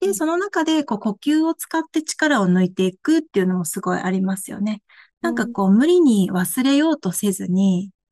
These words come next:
Speaker 2: うん。
Speaker 1: なんかこう、無理に否定しないでというか、まあ、こう、ふっ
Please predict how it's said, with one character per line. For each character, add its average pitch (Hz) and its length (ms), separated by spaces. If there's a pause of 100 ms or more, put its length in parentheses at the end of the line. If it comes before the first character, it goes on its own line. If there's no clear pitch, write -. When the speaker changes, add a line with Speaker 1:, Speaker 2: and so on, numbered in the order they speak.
Speaker 2:
う 240 60
ん。 240 120 (600)
Speaker 1:
な 226 100
ん 226 40
か 196 120
こ - 160
う、 190 80
無 240 100
理 285 160
に 180 200
否 - 160
定 208 240
し 208 160
な 202 180
い 185 40
で - 120
と - 120
い - 100
う - 60
か、 - 360
ま 220 140
あ、 202 40
こ 190 140
う、 170 40
ふ 254 140
っ 254 40